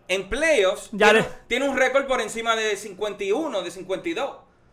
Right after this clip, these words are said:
Speaker 1: en, en, en record playoffs. Entonces, yo entiendo, y es campeón también. Entonces,
Speaker 2: Hace quince, doce años.
Speaker 1: no importa.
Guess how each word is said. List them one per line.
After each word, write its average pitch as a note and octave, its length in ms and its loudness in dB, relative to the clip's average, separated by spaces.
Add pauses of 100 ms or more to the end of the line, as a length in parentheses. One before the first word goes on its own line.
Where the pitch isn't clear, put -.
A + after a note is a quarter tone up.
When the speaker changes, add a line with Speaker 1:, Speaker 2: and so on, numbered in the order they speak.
(240)
Speaker 1:
en, F3 240 -8
en, E3+ 300 -6
en D#3+ 380 -8
record A3 280 -2
playoffs. G#3 580 -4 (280)
Entonces, C4 480 -2 (420)
yo A3+ 220 2
entiendo, C#4 340 -2 (120)
y G3+ 140 2
es A3+ 180 2
campeón G3+ 440 -4
también. G3 520 -4 (100)
Entonces, A3 360 4
Speaker 2:
Hace - 200 2
quince, F3+ 260 0
doce F#3 240 6
años. B2 200 4
Speaker 1:
no - 40 -2
importa. - 560 2